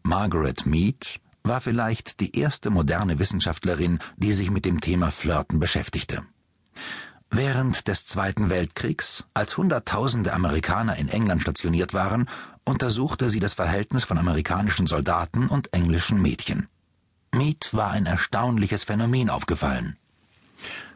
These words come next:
Die Mädchen empfanden die Soldaten als ziemlich aufdringlich, während die Soldaten davon berichteten, dass die Mädchen vergleichsweise leicht zu haben waren. In ihrer Untersuchung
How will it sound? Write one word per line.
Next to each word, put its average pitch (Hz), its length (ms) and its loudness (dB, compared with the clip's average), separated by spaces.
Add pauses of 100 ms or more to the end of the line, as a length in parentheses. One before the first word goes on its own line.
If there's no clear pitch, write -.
(220)
Die 113 80 2
Mädchen 160 460 2
empfanden 139 520 0
die 107 100 4
Soldaten 104 540 0
als - 340 -2
ziemlich 98 460 0
aufdringlich, - 840 -2 (320)
während 92 540 0
die 85 80 2
Soldaten 110 500 0
davon 107 260 0
berichteten, 95 720 0 (220)
dass - 180 0
die 95 100 2
Mädchen 95 400 2
vergleichsweise 80 840 0
leicht 82 460 -2
zu - 300 -2
haben 73 240 0
waren. - 380 -4 (1300)
In 139 200 2
ihrer 123 320 2
Untersuchung 113 840 2